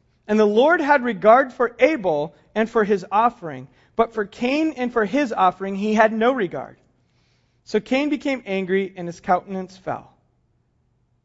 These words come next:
And the Lord said to Cain, 'Why are you angry?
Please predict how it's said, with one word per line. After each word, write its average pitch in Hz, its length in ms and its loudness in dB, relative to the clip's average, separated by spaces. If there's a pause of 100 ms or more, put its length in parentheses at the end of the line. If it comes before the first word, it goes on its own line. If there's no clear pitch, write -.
(960)
And 180 160 -4
the 185 40 -2
Lord 208 240 2
said 214 180 -2
to 202 60 -4
Cain, 190 360 -6
'Why 196 200 4
are 247 40 0
you 214 220 -6
angry? 175 440 -8